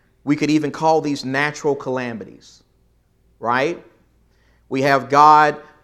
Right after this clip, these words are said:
bringing about natural disasters,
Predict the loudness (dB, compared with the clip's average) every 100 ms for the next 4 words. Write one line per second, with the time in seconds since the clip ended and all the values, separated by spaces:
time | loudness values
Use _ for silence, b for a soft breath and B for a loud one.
0 | _ _ _ _ _ _ _ _ -20 -18
1 | -4 0 0 2 4 4 4 0 -2 -2
2 | -2 -2 -2 -4 -4 -4 -8 -12 -12 -20